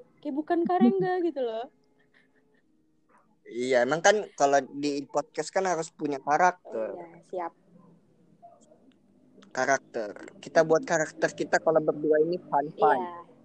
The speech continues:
Speaker 2: Fun joy, fun joy.
Speaker 1: Happy.
Speaker 2: Fun enjoy, fun
Speaker 1: Happy,
Speaker 2: enjoy.
Speaker 1: tapi agak-agak ambiar gitu ya.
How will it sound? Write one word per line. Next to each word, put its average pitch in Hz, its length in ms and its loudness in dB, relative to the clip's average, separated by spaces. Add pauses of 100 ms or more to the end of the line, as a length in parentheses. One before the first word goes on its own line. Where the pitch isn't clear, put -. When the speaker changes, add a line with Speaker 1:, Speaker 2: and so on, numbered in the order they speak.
(120)
Speaker 2:
Fun 170 260 8
joy, 170 240 8
fun 175 260 2
joy. 170 160 6
Speaker 1:
Happy. 240 180 2 (220)
Speaker 2:
Fun 151 280 6
enjoy, 156 400 6
fun 156 200 2
Speaker 1:
Happy, 220 440 -2
Speaker 2:
enjoy. 349 80 -2
Speaker 1:
tapi 269 320 -4 (880)
agak-agak 220 600 -6 (120)
ambiar 220 680 -8
gitu 208 240 -12
ya. 180 240 -8